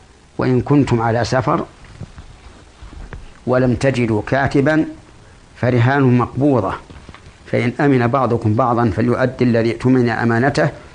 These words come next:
وليتق الله ربه ولا تكتموا الشهادة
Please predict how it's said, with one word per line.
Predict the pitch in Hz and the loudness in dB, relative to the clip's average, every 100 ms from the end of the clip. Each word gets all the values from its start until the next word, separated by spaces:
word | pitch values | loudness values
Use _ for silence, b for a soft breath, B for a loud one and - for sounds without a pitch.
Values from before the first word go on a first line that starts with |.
| B B - | B B -4
وليتق | 110 123 - - 113 | 0 0 0 -2 0
الله | 113 117 110 | 0 0 0
ربه | 127 143 131 165 - B B B - | 0 0 0 -2 -4 B B B -8
ولا | - 127 120 | -2 0 0
تكتموا | 127 - 117 113 | -2 0 0 0
الشهادة | - 110 120 139 143 156 | 0 0 2 2 2 0